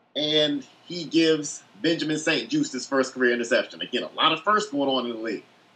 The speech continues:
I mean, this, this is, this is a terrible play, taking points off the board when you need every point you can get. And even still, despite that,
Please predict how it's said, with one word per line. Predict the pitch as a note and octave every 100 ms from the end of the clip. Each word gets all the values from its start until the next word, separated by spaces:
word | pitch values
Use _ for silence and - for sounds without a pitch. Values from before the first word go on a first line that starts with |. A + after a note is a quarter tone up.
| _ _ _ _ _ -
I |
mean, | B2+ D#3
this, | D#3+
this | D#3 D#3
is, | C3 -
this | D3
is | C#3+
a | -
terrible | F3 F#3+ F#3
play, | F3+ D#3+ C3+ C3 - -
taking | E3 D#3+ C#3
points | E3+ F3+ -
off | D3+ F3
the | F3+
board | D3 E3 D#3+
when | D3
you | D3
need | D#3 D3+
every | D3+ E3
point | E3 E3+
you | F#3
can | F3+ B2+
get. | A#2+ - - _ _ _ _ _ _ _ _ -
And | G#3+ A3+
even | - C#4 C4
still, | - C4+ D4
despite | B3+ A#3 F#3 C#3 C3+
that, | D3+ C#3